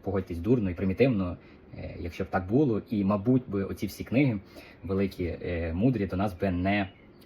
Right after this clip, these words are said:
дожили, і ми б до сих пір їх не цитували і не розбирали. Так ось, е,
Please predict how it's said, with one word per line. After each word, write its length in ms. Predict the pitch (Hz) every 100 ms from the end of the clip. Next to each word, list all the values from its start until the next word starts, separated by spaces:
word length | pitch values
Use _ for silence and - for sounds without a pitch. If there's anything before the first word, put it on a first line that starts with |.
| -
дожили, 600 | 92 101 87 127 131 95 - - -
і 80 |
ми 100 | 92
б 120 | 104 92
до 120 | 90
сих 140 | -
пір 140 | 101 95
їх 180 | 87 - 87
не 60 |
цитували 500 | 80 85 82 98 95 -
і 100 | 92
не 100 | 82
розбирали. 380 | 82 76 - - - - - - -
Так 160 | 135
ось, 320 | 120 98 -
е, 100 | -